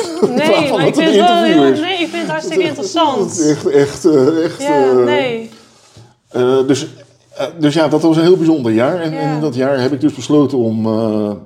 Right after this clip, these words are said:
Speaker 2: eh, uiteindelijk, eh, te stoppen met mijn werk voor mijn oliemaatschappij, wat ik heel graag deed.
Speaker 1: Ja.
Speaker 2: Ik werkte er vierentwintig uur per dag, zeven dagen per week voor. Ik vond het echt hartstikke leuk. Eh,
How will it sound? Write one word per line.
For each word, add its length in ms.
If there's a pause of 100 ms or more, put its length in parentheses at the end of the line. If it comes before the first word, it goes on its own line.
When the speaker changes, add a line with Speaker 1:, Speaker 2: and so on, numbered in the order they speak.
(160)
Speaker 2:
eh, 100
uiteindelijk, 680
eh, 160
te 160
stoppen 320
met 160
mijn 120
werk 180
voor 120
mijn 120
oliemaatschappij, 500
wat 80
ik 100
heel 100
graag 260
deed. 240
Speaker 1:
Ja. 240 (480)
Speaker 2:
Ik 100
werkte 220
er 80
vierentwintig 440
uur 80
per 100
dag, 140
zeven 260
dagen 180
per 120
week 200
voor. 260 (560)
Ik 160
vond 200
het 100 (100)
echt 200
hartstikke 420
leuk. 180 (720)
Eh, 400